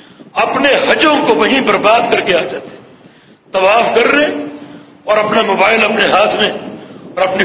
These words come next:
فوٹو بن رہی ہے، کوئی اللہ کی طرف حضور قلبی نہیں ہے، دعا کا اہتمام نہیں ہے، اور وہیں کا وہیں سب کچھ چھوڑ چھاڑ کے آ جاتے ہیں۔ بس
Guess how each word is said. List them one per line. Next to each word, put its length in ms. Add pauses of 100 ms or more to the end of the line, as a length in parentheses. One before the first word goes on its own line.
فوٹو 280
بن 140
رہی 280
ہے، 40 (760)
کوئی 200
اللہ 240 (500)
کی 80
طرف 240 (500)
حضور 300
قلبی 460
نہیں 280
ہے، 60 (760)
دعا 260
کا 160
اہتمام 540
نہیں 200
ہے، 380 (480)
اور 120
وہیں 360
کا 100
وہیں 340 (640)
سب 200 (180)
کچھ 180
چھوڑ 240
چھاڑ 260
کے 120
آ 120
جاتے 320
ہیں۔ 120 (760)
بس 140